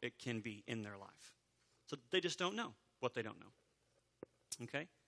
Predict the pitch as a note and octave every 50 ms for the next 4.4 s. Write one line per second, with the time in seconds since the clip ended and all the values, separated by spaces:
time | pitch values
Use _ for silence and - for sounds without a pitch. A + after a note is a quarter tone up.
0 | _ _ _ _ _ _ _ _ _ _ _ _ _ _ _ _ _ _ _ _
1 | _ - E3 F3 G3+ G3 G#3+ A#3+ D4 D4+ C4+ A3+ - - - F#3+ F#3+ F#3+ F3+ -
2 | - F#3+ D#3+ - - A#3+ A3 F3+ B2+ A2+ - - - - - _ _ _ - C#3+
3 | C#3+ D3 F3 A3+ A3 - - G3+ F#3+ F#3 F3 - - - F3+ E3 D#3 D3+ D3 C#3+
4 | C#3 - - _ _ - - C#3+